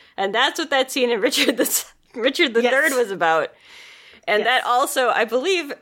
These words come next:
Speaker 1: happened to the guy who stabbed Thomas à Becket. And
Speaker 2: Of
Speaker 1: Thomas
Speaker 2: course.
Speaker 1: à Becket got to be a, a martyr and a saint.
Speaker 2: Yes.
Speaker 1: And
Speaker 2: Well, because once you're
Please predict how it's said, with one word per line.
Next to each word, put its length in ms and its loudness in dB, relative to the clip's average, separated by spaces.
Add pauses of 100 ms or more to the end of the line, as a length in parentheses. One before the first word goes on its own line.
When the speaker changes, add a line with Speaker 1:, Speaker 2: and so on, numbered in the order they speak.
(220)
Speaker 1:
happened 400 -2
to 100 -8
the 100 -4
guy 380 0
who 160 -12
stabbed 340 -4
Thomas 320 -4
à 80 -6
Becket. 400 -6 (460)
And 180 0
Speaker 2:
Of 80 -2
Speaker 1:
Thomas 300 -2
Speaker 2:
course. 100 0
Speaker 1:
à 20 -14
Becket 300 0
got 220 0
to 80 -10
be 180 0
a, 260 -4 (240)
a 80 -2
martyr 520 0
and 200 -2
a 60 2
saint. 880 -6 (380)
Speaker 2:
Yes. 400 0
Speaker 1:
And 460 0
Speaker 2:
Well, 200 0
because 320 -2
once 200 0
you're 100 2